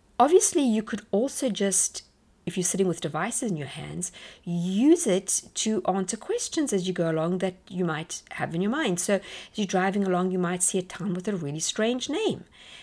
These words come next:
And, you know, it's the kind of thing you go, "Wow, who on earth called the town that name?" Well, you've got a device in your hand.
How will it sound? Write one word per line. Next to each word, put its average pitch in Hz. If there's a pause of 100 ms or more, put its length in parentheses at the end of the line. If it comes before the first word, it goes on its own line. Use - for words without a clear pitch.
(160)
And, 185
you 196
know, 196
it's 190
the -
kind 202
of 196
thing 208
you 202
go, 190
"Wow, 202 (100)
who 294
on 330
earth 285
called 277
the 262
town 254
that 247
name?" 165 (680)
Well, 302 (400)
you've 320
got 494
a 381
device 214
in 359
your 170
hand. -